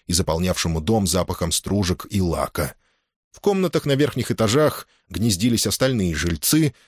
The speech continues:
но не в таком хаосе, как в трущобах Сент-Джайлс, а на порядочном расстоянии друг от друга.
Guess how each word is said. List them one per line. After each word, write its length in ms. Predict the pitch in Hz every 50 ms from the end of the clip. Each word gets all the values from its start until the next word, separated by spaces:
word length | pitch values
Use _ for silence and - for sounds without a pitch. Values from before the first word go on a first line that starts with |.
| _ _ _ -
но 60 | 196
не 120 | 214 214
в 40 | 196
таком 260 | - 196 - 202 190
хаосе, 440 | 175 - 127 131 143 147 131 - 120
как 180 | - 120 113 -
в 60 | -
трущобах 500 | - 117 107 - - 113 110 110 101 -
Сент-Джайлс, 1000 | - - - 110 104 - - - 78 78 87 87 71 69 - - - - - - _ _ _ _ -
а 60 | - 208
на 100 | 220 185
порядочном 540 | 185 165 165 160 143 127 - - 123 120
расстоянии 640 | 120 120 - - 139 147 143 127 90 78 78 80 80
друг 260 | 78 87 85 - 101
от 120 | 95 82
друга. 500 | 80 76 - 78 78 73 73 78 71 -